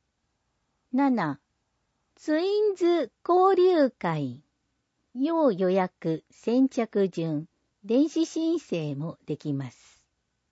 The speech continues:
十一日火曜、九時三十分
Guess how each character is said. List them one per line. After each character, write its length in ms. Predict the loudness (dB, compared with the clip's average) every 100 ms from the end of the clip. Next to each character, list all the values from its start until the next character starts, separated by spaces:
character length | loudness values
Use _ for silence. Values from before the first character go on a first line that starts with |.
| _ -4
十 320 | 0 2 2
一 260 | 2 0 0
日 560 | 0 -2 -2 -2 -4 -6
火 160 | -2 2
曜、 560 | 4 4 2 -2 -6 _ _ _ _ 0
九 160 | 2
時 160 | 2 -2
三 340 | 0 2 2
十 200 | 0 -2
分 460 | -2 -2 -2 -2